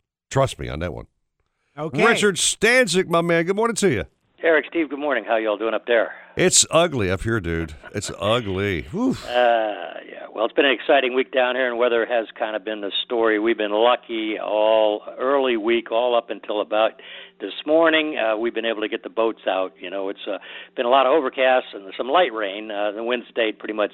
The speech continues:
Speaker 3: down, and, you know, that light low, or that low light condition is really actually good for fishing.
Speaker 1: Right.
Speaker 3: Had, uh, kind of a phenomenon take place. It was south of us. It's called a tailing condition. Uh, I wish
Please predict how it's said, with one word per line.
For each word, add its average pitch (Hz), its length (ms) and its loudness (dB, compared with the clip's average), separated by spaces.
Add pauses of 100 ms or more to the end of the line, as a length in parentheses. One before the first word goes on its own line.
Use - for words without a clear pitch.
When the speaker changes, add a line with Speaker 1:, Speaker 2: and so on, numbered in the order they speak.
(120)
Speaker 3:
down, 101 300 0
and, 90 120 -10 (400)
you 123 60 -6
know, 131 60 2
that 123 120 6
light 123 220 4
low, 123 160 2
or 110 180 -4
that 95 160 -8
low 123 140 2
light 120 260 2
condition 107 380 -6
is 98 180 -6
really 104 240 0
actually 92 280 -6
good 113 200 0
for 90 100 -10
fishing. 110 460 -4
Speaker 1:
Right. - 160 -6 (240)
Speaker 3:
Had, 151 240 4
uh, 120 240 4 (100)
kind 151 140 -4
of 135 80 -4
a 90 200 -4 (100)
phenomenon 113 580 -2
take 110 220 -4
place. 104 220 -4 (140)
It 98 120 -8
was 98 120 -6 (120)
south 147 260 4
of 107 140 -4
us. 101 220 2 (120)
It's - 140 -14
called 120 260 -4
a 85 60 -6 (160)
tailing 147 400 2
condition. 95 560 -10 (600)
Uh, 101 280 4
I 95 160 -2
wish 113 240 2